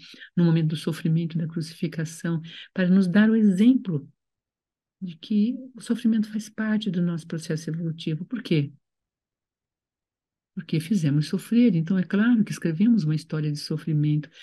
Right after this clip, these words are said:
Simples assim, vamos olhar com simplicidade. Nós alteramos a lei de amor, nós alteramos a lei de vida,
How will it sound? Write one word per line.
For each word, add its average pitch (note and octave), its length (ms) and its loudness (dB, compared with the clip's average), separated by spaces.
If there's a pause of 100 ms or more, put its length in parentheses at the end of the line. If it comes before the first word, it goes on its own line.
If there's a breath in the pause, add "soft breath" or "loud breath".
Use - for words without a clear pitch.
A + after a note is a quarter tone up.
(160 loud breath)
Simples B3 460 6
assim, A#3 500 8
vamos B3 260 4
olhar C4+ 280 6
com A#3 100 4
simplicidade. G#3+ 1040 4 (1500)
Nós F3 220 0
alteramos E3 500 0
a E3 40 0
lei D#3+ 260 2
de D#3 140 -2
amor, D#3+ 400 0
nós D#3 180 -2
alteramos D#3 480 -2
a D#3 60 -2
lei D3+ 200 0
de D3+ 200 -2
vida, D#3+ 400 -4